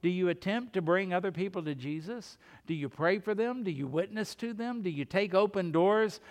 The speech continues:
to bring them to the Lord Jesus Christ and to teach them what, uh, the Bible says about salvation? Are you a person that has had a change in your life that is an evident change?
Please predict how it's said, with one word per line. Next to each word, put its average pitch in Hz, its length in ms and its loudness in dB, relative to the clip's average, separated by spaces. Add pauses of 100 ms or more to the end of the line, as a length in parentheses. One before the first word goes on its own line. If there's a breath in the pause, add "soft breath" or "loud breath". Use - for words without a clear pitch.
(180 loud breath)
to 170 80 4
bring 185 420 2
them 214 480 2
to 190 320 2
the 165 120 0
Lord 175 340 4
Jesus 160 480 -6
Christ 180 540 2
and 131 160 -2 (260 loud breath)
to 147 100 -2
teach 185 440 -2
them 190 300 -2
what, 180 280 0 (100)
uh, 147 200 0
the 143 160 -2
Bible 170 380 2
says 175 500 -2
about 147 340 4
salvation? 170 920 -2 (600 soft breath)
Are 202 180 6
you 214 260 4
a 175 40 6
person 214 600 0
that 190 120 4
has 180 140 0
had 190 180 4
a 156 80 -2
change 214 540 -2
in 190 120 -2
your 175 140 2
life 185 380 4
that 165 160 2
is 143 140 0
an 151 220 -2
evident 214 600 2
change? 226 720 -4